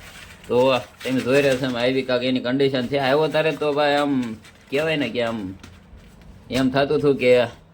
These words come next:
આજ આનો છેલ્લો દિવસ છે ને કાલ છેલ્લો દિવસ છે. તો અત્યારમાં હજી આની પ્રોગ્રેસ સારી છે, ધીરે ધીરે ધીરે ધીરે ભાઈ આપણે સારું થાય છે આપણે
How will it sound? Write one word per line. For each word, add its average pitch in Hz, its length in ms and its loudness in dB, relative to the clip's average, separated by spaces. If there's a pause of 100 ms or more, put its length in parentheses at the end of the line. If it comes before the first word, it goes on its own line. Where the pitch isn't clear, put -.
(440)
આજ 127 260 2
આનો 127 200 2
છેલ્લો 127 300 0
દિવસ 107 260 -2
છે 113 100 -6
ને 117 100 -6
કાલ 139 220 2
છેલ્લો 123 280 -2
દિવસ 101 280 -2
છે. 101 160 -8 (600)
તો 110 140 -6
અત્યારમાં 151 460 2
હજી 156 140 2
આની 151 160 0
પ્રોગ્રેસ 147 380 0
સારી 160 240 0
છે, 170 140 -4 (680)
ધીરે 135 280 2
ધીરે 143 240 0
ધીરે 143 260 0
ધીરે 135 300 0
ભાઈ 127 240 -2
આપણે 123 280 0 (680)
સારું 127 220 0
થાય 139 240 2
છે 131 120 0
આપણે 123 280 -2